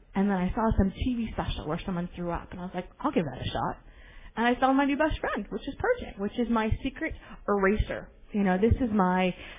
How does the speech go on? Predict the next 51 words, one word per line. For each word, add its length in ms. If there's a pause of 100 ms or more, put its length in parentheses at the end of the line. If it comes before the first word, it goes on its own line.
my 200
exit 360
strategy. 600
You 80
know, 160
I'll 240
eat, 240
eat, 220
eat. 220 (360)
I 60
know 100
I, 140
'cause 240
it 220
comforts 440
me. 220
And 140
then, 100
"Oh, 120
too 180
much. 160 (360)
Let 140
me 120
get 220
rid 140
of 140
it." 160
And 160
then 80
I 80
get 160
this 180
instant 400
do-over 480
'cause 160
I 80
don't 160
get 140
the 60
calories, 580
right? 240 (800)
No, 400
I, 280
I 340 (340)
was 160
actively 580
bulimic 640
and 320
kept 240
gaining 260
weight. 240